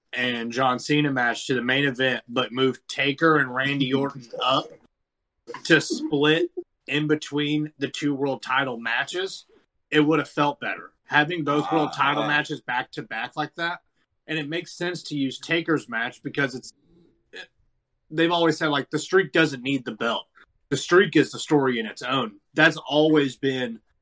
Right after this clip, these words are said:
Speaker 1: a key main event factor and drawing point of Mania. So I feel like splitting up those two belts in the card would have made sense, and we've seen them do it later on in history of Mania. I feel like this Mania definitely would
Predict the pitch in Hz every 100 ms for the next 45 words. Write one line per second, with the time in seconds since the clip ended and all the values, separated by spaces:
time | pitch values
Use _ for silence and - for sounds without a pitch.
0 | _ - 135 - - 143 143 131 131 135
1 | 139 120 127 123 - - 131 127 - 120
2 | 117 110 110 110 127 127 113 - 107 98
3 | 110 104 107 113 104 92 - _ _ _
4 | _ _ - 156 135 180 160 - - 170
5 | 160 151 151 139 127 151 139 120 120 120
6 | - - - _ _ _ _ _ - 147
7 | 156 147 - 139 131 127 127 123 123 120
8 | 113 - 131 135 - 123 120 123 117 -
9 | 135 135 127 123 123 113 123 131 117 -
10 | _ _ _ _ 110 113 120 120 117 123
11 | 127 117 - _ _ _ - 117 110 127
12 | - 123 113 113 117 113 107 127 123 147
13 | 135 123 127 135 131 131 127 113 - 120
14 | 135 123 113